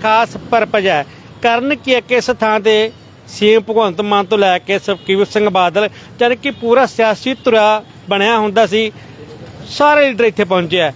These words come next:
ਪਰ ਨਕੋਦਰ ਦਾ ਵਿਕਾਸ ਕਿੰਨਾ ਕੁ ਹੋਇਆ, ਉਸ ਵਿਕਾਸ ਦੇ ਮੁੱਦੇ ਤੇ ਗੱਲਬਾਤ ਕਰਾਂਗੇ, ਕਿਉਂ-, ਕਿਉਂਕਿ ਨਕੋਦਰ ਦੇ ਮੁੱਦੇ ਬਹੁਤ ਜ਼ਿਆਦਾ ਹੈ।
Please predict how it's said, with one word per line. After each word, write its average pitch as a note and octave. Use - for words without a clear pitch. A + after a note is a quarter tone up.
ਪਰ C4+
ਨਕੋਦਰ A#3+
ਦਾ C#4+
ਵਿਕਾਸ A#3+
ਕਿੰਨਾ G#3
ਕੁ F3
ਹੋਇਆ, E3
ਉਸ B3+
ਵਿਕਾਸ A#3+
ਦੇ C#4+
ਮੁੱਦੇ B3+
ਤੇ B3
ਗੱਲਬਾਤ A3+
ਕਰਾਂਗੇ, A#3
ਕਿਉਂ-, B3+
ਕਿਉਂਕਿ A#3+
ਨਕੋਦਰ C4+
ਦੇ C#4
ਮੁੱਦੇ A#3+
ਬਹੁਤ B3
ਜ਼ਿਆਦਾ G#3+
ਹੈ। A3+